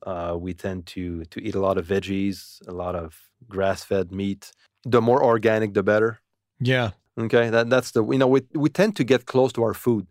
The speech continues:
Speaker 1: the food we buy. So we have local markets, we, the farms we, we buy food from, a butcher, you know, a, a farm we're gonna buy the, the, uh, the beef, you know, from and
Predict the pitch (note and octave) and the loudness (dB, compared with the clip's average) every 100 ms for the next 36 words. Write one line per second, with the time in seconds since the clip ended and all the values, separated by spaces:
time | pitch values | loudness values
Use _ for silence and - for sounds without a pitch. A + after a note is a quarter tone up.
0 | _ G#2 - G#2 G2 F2+ F2 F2 - A2 | _ -4 -2 0 0 0 -2 -2 -2 -2
1 | F#2+ G2+ G#2 F#2 F#2+ G2+ G#2 F#2 F#2+ F#2+ | 0 2 0 0 0 0 0 -2 0 -2
2 | G#2 - G2 F2+ F2 F#2+ - G#2 F#2+ G2 | -2 -8 -8 -6 -6 -8 -6 -2 -2 -2
3 | F#2+ F#2 F2 F2 F2+ F2+ F#2 G2+ F#2+ - | -6 -8 -8 -8 -4 -4 -4 -6 -6 -2
4 | F#2+ F#2+ F2+ - G2 F#2 G2+ - G#2+ G#2 | -2 -4 -8 -8 -6 2 2 4 2 2
5 | F#2+ G2 G2 F#2+ F#2 - - - A2 A2 | 2 0 2 0 0 -4 -2 2 2 2
6 | G#2 G2+ F#2 G2 G2 F#2+ F#2 - F2+ - | 0 2 2 2 0 -6 -10 -12 -12 -12
7 | _ - - F#2+ G2 G#2+ A2 - - _ | _ -16 -6 -4 0 0 -2 -8 -20 _
8 | _ G#2+ G2+ G2+ - A2 A2 G#2 G2 G2+ | _ -2 -2 -2 0 0 0 -4 -12 -14